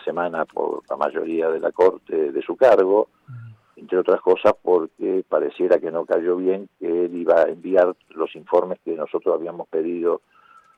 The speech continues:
Speaker 1: sobre el funcionamiento de la obra social del Poder Judicial, que presenta infinidad de irregularidades, a la comisión.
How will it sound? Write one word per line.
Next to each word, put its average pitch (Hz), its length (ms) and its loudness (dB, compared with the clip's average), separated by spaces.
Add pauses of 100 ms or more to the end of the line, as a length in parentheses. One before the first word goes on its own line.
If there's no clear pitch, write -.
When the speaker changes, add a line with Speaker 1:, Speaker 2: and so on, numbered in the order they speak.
(220)
Speaker 1:
sobre 82 360 2
el 80 100 -4
funcionamiento 80 800 -8
de 76 80 -4
la 85 140 0
obra 82 240 0
social 85 480 0
del 73 220 -6
Poder 76 280 -4
Judicial, 78 540 2
que - 220 -10 (240)
presenta - 640 -2 (440)
infinidad 85 720 -4
de 95 80 2
irregularidades, 98 920 2
a 92 60 4
la 73 140 0
comisión. - 400 -14